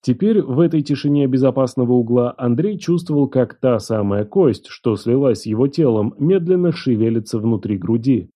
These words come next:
пульсирует, впитывает. Она была живая и с каждым днём становилась частью его естества и даже тела. Но он также знал и о том, что в этом мире, среди сект и старейшин, слишком много может быть тех, кто всё же сможет увидеть в нём чужака.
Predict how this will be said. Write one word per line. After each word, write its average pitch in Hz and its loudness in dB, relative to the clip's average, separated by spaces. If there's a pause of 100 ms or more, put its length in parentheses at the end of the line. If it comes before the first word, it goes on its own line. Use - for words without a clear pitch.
(220)
пульсирует, 151 2
впитывает. 107 -2
Она 165 2
была 151 2
живая 143 0
и 123 -4
с 101 -6
каждым 101 0
днём 196 -2
становилась 143 0
частью 139 -2
его 104 0
естества 104 -4
и 127 -4
даже 95 -4
тела. 95 -2 (300)
Но 147 2
он 214 2
также 170 0
знал 147 2
и 139 2
о 139 2
том, 180 0
что - 0
в 117 0
этом 120 0
мире, 139 0
среди 110 -4
сект - -2
и 123 -2
старейшин, 120 -2
слишком 196 -4
много 190 2
может 98 -2
быть 95 -4
тех, 214 -2
кто - 0
всё 147 -2
же 143 0
сможет 151 -2
увидеть 151 -2
в - -4
нём 113 0
чужака. 107 -4